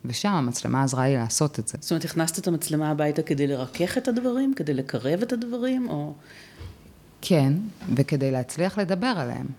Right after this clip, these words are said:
Speaker 1: לדבר עליהם זה לא תמיד אומר שזה יביא, יביא משהו רך, אבל ברגע שמדברים עליהם ושמים אותם על השולחן, אז אנחנו יכולים להתמודד עם זה. אנחנו יכולים להתחיל להבין את זה.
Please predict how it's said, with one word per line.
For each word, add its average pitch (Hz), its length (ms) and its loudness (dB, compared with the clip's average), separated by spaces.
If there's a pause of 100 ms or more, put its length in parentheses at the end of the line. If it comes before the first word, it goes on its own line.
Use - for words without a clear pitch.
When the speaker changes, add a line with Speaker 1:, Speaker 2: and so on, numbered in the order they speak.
(160)
Speaker 1:
לדבר 127 520 0
עליהם 160 180 2
זה 143 120 2
לא 151 80 2
תמיד 156 300 0
אומר 151 180 2
שזה 139 320 0
יביא, 135 380 0
יביא 139 320 0
משהו 135 400 0
רך, 220 640 -2 (920)
אבל 123 220 0
ברגע 127 320 2
שמדברים 131 560 -2
עליהם 143 240 0
ושמים 120 400 0
אותם 131 300 2
על 123 100 2
השולחן, 123 1800 -2 (360)
אז 135 160 2
אנחנו 123 280 0
יכולים 120 240 0
להתמודד 120 420 0
עם 175 100 0
זה. 123 180 -4 (280)
אנחנו - 160 -6
יכולים 104 200 -2
להתחיל 117 380 -2
להבין 123 560 2
את 147 140 4
זה. 92 100 -4